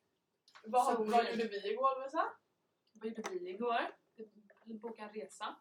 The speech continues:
Speaker 1: Ja, som
Speaker 2: Ja,
Speaker 1: jag
Speaker 2: men
Speaker 1: nämnde
Speaker 2: snälla.
Speaker 1: innan.
Speaker 2: Vi ska åka till Malmö i juni. Med vårt lilla gäng.
Speaker 1: Ja.
Speaker 2: Det kommer vara så trevligt, tror jag. Eh, Bea sa idag när jag träffade henne. Vi ska ju till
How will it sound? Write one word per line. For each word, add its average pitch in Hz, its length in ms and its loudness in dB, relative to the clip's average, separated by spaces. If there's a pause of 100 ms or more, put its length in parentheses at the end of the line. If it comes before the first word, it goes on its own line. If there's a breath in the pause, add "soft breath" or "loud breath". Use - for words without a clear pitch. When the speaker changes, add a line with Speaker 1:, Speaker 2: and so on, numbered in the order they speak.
(140)
Speaker 1:
Ja, 202 460 -6
som 214 160 -14
Speaker 2:
Ja, 214 60 -6
Speaker 1:
jag 214 60 -6
Speaker 2:
men - 20 -
Speaker 1:
nämnde 202 160 -4
Speaker 2:
snälla. 214 180 -4
Speaker 1:
innan. - 220 -6 (1000 soft breath)
Speaker 2:
Vi 214 220 -4
ska 220 140 -10
åka - 140 -12
till 196 120 -16
Malmö 196 480 -10 (240)
i 220 100 -14
juni. 220 420 -4 (1300)
Med 202 160 -12
vårt 208 300 -14
lilla 214 240 -8
gäng. 226 680 -6
Speaker 1:
Ja. 254 460 2
Speaker 2:
Det 254 240 -2
kommer 247 180 -6
vara 208 180 -6
så - 220 -20
trevligt, 185 400 -14
tror 185 180 -16
jag. - 120 -12 (680)
Eh, 196 260 -14
Bea 202 400 -6
sa 208 380 -8
idag 196 340 -12
när 196 60 -20
jag - 80 -20
träffade 190 240 -20
henne. - 120 -20 (840)
Vi - 60 -20
ska 185 220 -12
ju 180 60 -20
till 175 360 -20